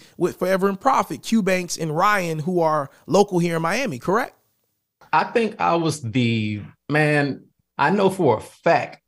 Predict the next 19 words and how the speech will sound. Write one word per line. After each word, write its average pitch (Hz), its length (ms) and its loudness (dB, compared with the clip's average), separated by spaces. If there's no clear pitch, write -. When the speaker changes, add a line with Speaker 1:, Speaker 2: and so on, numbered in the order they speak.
Speaker 2:
I 117 120 0
was 113 220 -2
in 110 140 -2
Forever 110 340 -4
and 98 140 -6
Profit 104 420 -2
before 107 340 -2
they 107 160 -2
hit 101 180 -2
a - 60 -6
hundred 95 300 -8
students. 85 360 -8
I 131 80 2
was 165 100 -2
probably, 147 200 2
like, 120 180 0
the 107 60 -4
fiftieth 113 720 -6
student. 104 460 -6